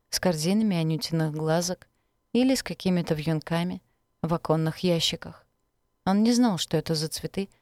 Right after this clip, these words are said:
но выглядело красиво. Жители острова теперь его знали и останавливались, чтобы поболтать. Лучший способ вплести себя в ткань сообщества — всегда быть на виду и не забывать говорить приятное людям.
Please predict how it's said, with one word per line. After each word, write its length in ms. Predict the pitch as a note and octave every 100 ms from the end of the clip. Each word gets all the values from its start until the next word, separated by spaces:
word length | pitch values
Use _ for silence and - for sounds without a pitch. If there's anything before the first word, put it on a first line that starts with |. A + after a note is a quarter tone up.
| _ _
но 140 | G3+ F#3
выглядело 540 | E3 E3 D#3+ E3 E3
красиво. 540 | - E3 - D#3+ D#3 - _ _ _ _ _ _ _ -
Жители 420 | F3 E3 - E3
острова 380 | D#3+ - F3 E3
теперь 320 | E3+ - E3
его 240 | D#3+ D#3+
знали 340 | D#3+ F#3 F3+ E3 _ _ -
и 80 | F3+
останавливались, 800 | F3 F#3 F3 F3 F#3+ F#3+ G3+ -
чтобы 340 | - D#3+ D#3
поболтать. 640 | D3+ D#3 D#3+ - D#3+ - - _ _ _ _ -
Лучший 380 | F3 A3 - C4+
способ 480 | - G3 - F#3+
вплести 480 | - - F3 - F3
себя 260 | E3 D#3+ D#3+
в 80 | -
ткань 300 | - E3 D#3
сообщества — 760 | - D#3+ D#3+ - F#3 - F#3+ _ _ _ _
всегда 380 | - - E3+ F#3+
быть 220 | F3+ F3+
на 120 | F3+ E3
виду 320 | D#3+ D#3 F3+ _ _ _
и 100 | -
не 120 | A#3
забывать 480 | G3 F3+ D#3+ E3+ E3
говорить 420 | D#3 D3+ D#3 E3+
приятное 560 | - E3+ E3 D#3 - E3+
людям. 420 | D#3 D#3 D#3 D#3